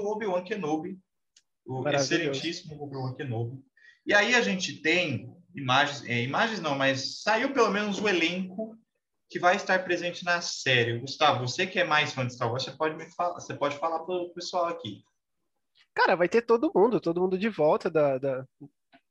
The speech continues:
Speaker 2: Da, do prequel. Vai ter o nosso Ian McGregor, que, pra quem não conhece, é o Obi-Wan, clássico Obi-Wan. Vai ter o Hayden Christensen, que é o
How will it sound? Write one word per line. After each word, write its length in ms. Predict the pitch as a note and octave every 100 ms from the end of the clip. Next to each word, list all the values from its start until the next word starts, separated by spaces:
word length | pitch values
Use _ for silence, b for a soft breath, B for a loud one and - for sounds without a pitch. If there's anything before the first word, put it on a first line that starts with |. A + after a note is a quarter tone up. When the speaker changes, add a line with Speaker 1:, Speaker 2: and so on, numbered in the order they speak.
| _
Speaker 2:
Da, 340 | C#3+ C#3 C3 B2
do 100 | B2+
prequel. 480 | - D#3 G#3 C4+ - _ _ b b b b b _ -
Vai 160 | D3+
ter 160 | D3+ E3+
o 100 | E3
nosso 680 | D3+ E3 - F3 D#3+ D3+ C3+
Ian 180 | D#3+ G#3
McGregor, 500 | G3 D3+ D3 B3 F4 _ _ _ - - - _
que, 320 | - E3+ C#3
pra 180 | C3+ -
quem 140 | D3 D3
não 100 | D3
conhece, 420 | D#3 C#3+ D3 D3
é 60 |
o 160 | C#3 D3
Obi-Wan, 400 | D3 E3 E3+ B3 - _ _ _ _ _ _ _
clássico 380 | - D3+ F3 -
Obi-Wan. 360 | D3+ D#3 D#3 - - _ _ _ _ _ _
Vai 160 | D3+ D#3+
ter 220 | - F3+
o 600 | F3+ F3+ F3+ E3+ D3 C3+ C3
Hayden 280 | F3+ F3 E3
Christensen, 400 | G3 B3 - _ _ -
que 120 | D#3+
é 220 | D3 C#3+
o 280 | C3+ B2